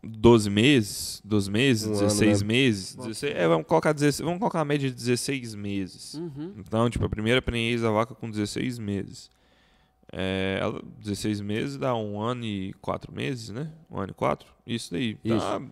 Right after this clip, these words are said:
Speaker 1: ela tem oito anos, tá me dando bezerro.
Speaker 3: Caraca, mano.
Speaker 1: E ela dá um bez-, tem vaca que chega a me dar dois bezerros num ano.
Speaker 3: Dois no ano?
Speaker 1: Aham,
Speaker 3: Pô,
Speaker 1: é engraçado.
Speaker 3: da hora, hein?
Speaker 1: Tem umas que às vezes dá conta de dar, dar até três, porque, tipo assim, dependendo de como ela tiver parido,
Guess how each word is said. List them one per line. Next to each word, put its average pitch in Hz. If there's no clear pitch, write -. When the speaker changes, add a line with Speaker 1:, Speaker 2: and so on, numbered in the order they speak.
Speaker 1:
ela 110
tem 127
oito 139
anos, 139
tá -
me 330
dando 349
bezerro. 294
Speaker 3:
Caraca, 117
mano. 113
Speaker 1:
E 110
ela 117
dá 139
um 175
bez-, 170
tem 120
vaca 143
que 147
chega 160
a -
me 156
dar 156
dois 156
bezerros 160
num 151
ano. 101
Speaker 3:
Dois 175
no 170
ano? 175
Speaker 1:
Aham, 143
Speaker 3:
Pô, 170
Speaker 1:
é 143
engraçado. 139
Speaker 3:
da 156
hora, 165
hein? 165
Speaker 1:
Tem 151
umas 165
que 160
às 156
vezes 156
dá 160
conta 156
de 147
dar, 156
dar 131
até 147
três, 117
porque, 107
tipo -
assim, 107
dependendo 120
de 143
como 139
ela 139
tiver 120
parido, 110